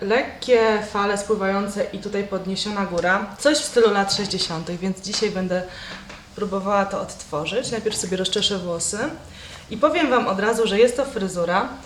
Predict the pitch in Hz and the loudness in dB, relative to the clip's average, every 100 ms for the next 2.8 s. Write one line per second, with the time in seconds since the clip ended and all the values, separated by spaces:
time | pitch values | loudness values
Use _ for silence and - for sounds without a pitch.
0 | - - - - 202 196 196 - - 381 | -18 -18 -18 -10 -2 0 0 -6 -4 0
1 | 415 320 220 202 208 - 208 196 190 196 | 2 4 4 4 0 -4 -2 0 4 4
2 | 202 220 214 214 220 202 196 - | 4 2 -4 -2 -2 0 -4 -8